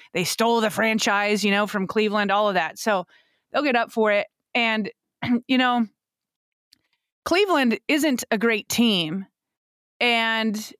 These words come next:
yet, it's always wild finishes, it feels like. I just am thinking of, you know, Lamar having to go in and get an I V. Most people prefer to think he went to the bathroom, <laughs> comes back out, hits Hollywood Brown.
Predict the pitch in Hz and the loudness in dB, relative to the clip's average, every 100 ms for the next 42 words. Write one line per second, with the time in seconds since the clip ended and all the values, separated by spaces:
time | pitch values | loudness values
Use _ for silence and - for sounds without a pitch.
0 | _ _ _ - 214 294 262 233 - - | _ _ _ -6 0 2 2 0 -4 -12
1 | - - _ _ _ _ _ _ _ - | -12 -16 _ _ _ _ _ _ _ -4
2 | 262 - - 277 285 330 339 330 294 - | -4 -4 -2 2 4 4 4 2 0 -2
3 | 220 208 226 240 240 240 247 240 208 196 | 0 2 2 2 2 2 0 0 0 0
4 | 196 170 170 190 175 160 165 165 185 202 | 0 0 -2 0 0 0 -2 -2 -2 -2
5 | - - - - - - - 190 220 208 | -4 -8 -18 -20 -20 -12 -6 -4 -2 -2
6 | 214 196 190 190 - 208 190 185 185 190 | 0 2 0 -2 -6 -2 0 0 0 0
7 | 196 202 202 190 190 185 185 196 196 190 | 2 2 0 0 -2 0 0 2 2 2
8 | 185 196 190 190 190 170 190 190 185 - | 0 0 0 0 0 2 2 4 2 -2
9 | _ _ _ 190 185 220 202 180 185 202 | _ _ _ -4 -2 -2 -2 -4 -2 -2
10 | 190 208 190 190 190 180 180 185 190 185 | 0 -2 -4 -2 -4 -2 -2 -2 -2 -2
11 | 190 190 180 - - - - - 247 220 | 0 2 0 -4 -18 -20 -20 -4 -2 0
12 | 190 214 202 202 190 190 170 - _ _ | 0 -2 0 0 2 0 -2 -8 _ _
13 | _ 254 220 240 220 220 214 180 208 208 | _ -2 0 2 2 2 2 0 0 0
14 | 208 202 202 | 0 0 -2